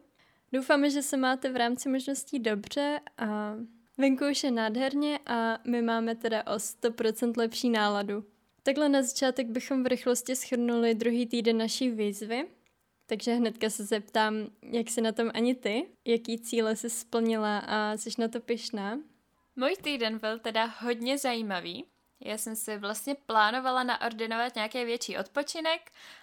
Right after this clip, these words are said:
Speaker 2: a to se teda povedlo až po obřím failu se schůzkou, <laughs> o které vám teda hned povím, protože máte taky nárok na to se zasmát s náma. <laughs> Mně se totiž povedlo na schůzku přijít o týden dřív.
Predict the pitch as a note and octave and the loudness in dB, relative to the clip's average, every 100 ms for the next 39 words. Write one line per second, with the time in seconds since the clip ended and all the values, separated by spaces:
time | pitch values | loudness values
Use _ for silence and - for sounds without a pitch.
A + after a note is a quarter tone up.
0 | _ - A#3+ A#3 A#3 A#3+ - C#4 B3 C4 | _ 6 8 8 4 -4 -4 0 2 0
1 | B3+ A3 A#3+ B3 B3+ C4+ - B3+ - A#3+ | 0 0 0 2 0 0 -2 -2 -2 -2
2 | C4 D#4 E4 - B3 A#3 C#4 - B3 - | -2 -4 -6 -2 2 2 0 0 -2 -4
3 | B3+ - - G3 G3 - - - - E4 | -6 -8 -6 -4 -4 -2 -2 -2 -2 -2
4 | - _ _ _ - - A#4+ - C#4+ - | -4 _ _ _ -4 2 2 4 2 2
5 | C#4 C4 B3+ C4+ B3 B3+ C4+ C#4 - G#3 | 2 2 2 0 0 0 0 -4 -6 -4
6 | G3+ G#3 G#3 G3+ G#3+ A3+ G#3 G3+ - - | -4 -6 -10 -10 -8 -4 -2 -2 -6 -18
7 | - - - A#3 A#3 A3+ A3+ A#3+ A3 G#3+ | -20 -6 2 2 2 -6 -2 2 2 2
8 | A#3+ A3+ A3 A3+ A#3+ A3+ - B3 C4+ - | -2 -2 -2 -4 -2 -2 0 0 0 -2
9 | B3+ G#3 G#3 C#4+ - - - E4 C4 - | -2 0 4 4 4 -4 -6 -2 -2 -4
10 | - - F4 - - - _ _ _ C4 | -6 -2 -2 -2 -10 -18 _ _ _ 0
11 | C#4+ E4+ D#4+ D#4 F4+ - - A#3+ B3 A#3+ | 0 0 -4 -4 -4 -4 -4 0 0 2
12 | C4 C4 - C4+ B3+ - D4+ - C4+ C4+ | 0 0 -2 -4 -6 -6 -6 -4 -4 -4
13 | - B3+ - G#3+ G#3+ G#3+ G#3 - A3 G#3+ | -6 -10 -6 -6 -4 -6 -6 -4 -2 -2
14 | G#3 | -4